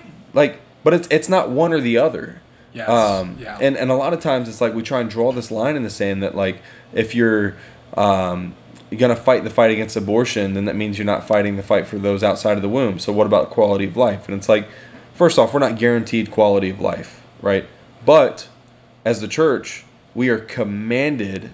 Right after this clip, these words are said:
Speaker 1: to bear one another's burdens, uh, to weep with those who weep, rejoice with those who rejoice, um, help meet needs. S-, some of the meeting needs is not just giving someone food on their table, but helping them work towards getting a job so that they can put food on their table, right? Like, this goes,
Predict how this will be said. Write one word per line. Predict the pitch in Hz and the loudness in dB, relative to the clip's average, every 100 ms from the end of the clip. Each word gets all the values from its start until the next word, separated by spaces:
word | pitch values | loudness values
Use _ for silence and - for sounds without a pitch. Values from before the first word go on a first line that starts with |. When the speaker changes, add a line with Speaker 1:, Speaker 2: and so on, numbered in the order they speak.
| - | -12
Speaker 1:
to | 113 | -2
bear | 113 110 | 0 0
one | 104 | 0
another's | 101 95 98 | -4 -6 -10
burdens, | - 113 117 131 147 160 - - - - | -4 -2 0 -2 -4 -6 -10 -12 -20 -18
uh, | 175 185 98 | -10 -8 -6
to | - 104 | -2 0
weep | 120 120 | 0 -2
with | 107 | -2
those | 101 | -4
who | 104 | -2
weep, | 95 110 127 131 | -2 2 2 0
rejoice | 117 107 101 104 | -4 -4 -4 -4
with | 98 | -6
those | 98 | -6
who | 98 | -6
rejoice, | 98 104 110 120 135 139 - - - - - | -8 -6 0 0 0 -2 -8 -14 -20 -16 -2
um, | 104 98 95 87 | 2 2 0 0
help | 120 131 | 4 4
meet | 120 120 - | 4 -2 0
needs. | 113 113 135 127 - - | -2 0 0 -2 -4 -4
S-, | - | 0
some | - 170 | 4 4
of | 170 - - - - | 2 -2 -18 -20 -2
the | 127 | 2
meeting | 131 151 139 117 | 4 4 4 2
needs | 127 165 113 | 2 2 0
is | 110 | 0
not | 123 120 | 0 2
just | 120 113 | -2 -2
giving | 120 127 | 0 0
someone | 120 123 107 | 0 -2 -2
food | 101 127 | -2 0
on | 123 | 0
their | 110 | 0
table, | 101 123 139 110 | 0 0 0 0
but | 104 113 | 2 4
helping | 117 123 113 | 2 2 -2
them | 107 | 0
work | 104 110 110 | 0 -2 -2
towards | 113 104 | -6 -2
getting | 110 104 | -2 -2
a | 101 | -4
job | 104 110 135 107 101 | 0 2 2 0 -2
so | 107 | -6
that | 87 | -2
they | 110 147 | 0 0
can | 123 | 0
put | 104 | -8
food | - 101 | -4 -4
on | 87 | -4
their | 92 | -6
table, | 92 85 78 71 | -4 -6 -6 -2
right? | 104 110 110 | 2 2 2
Like, | 107 - - - - | -4 -8 -20 -8 0
this | 165 | 2
goes, | 240 220 - | 4 4 2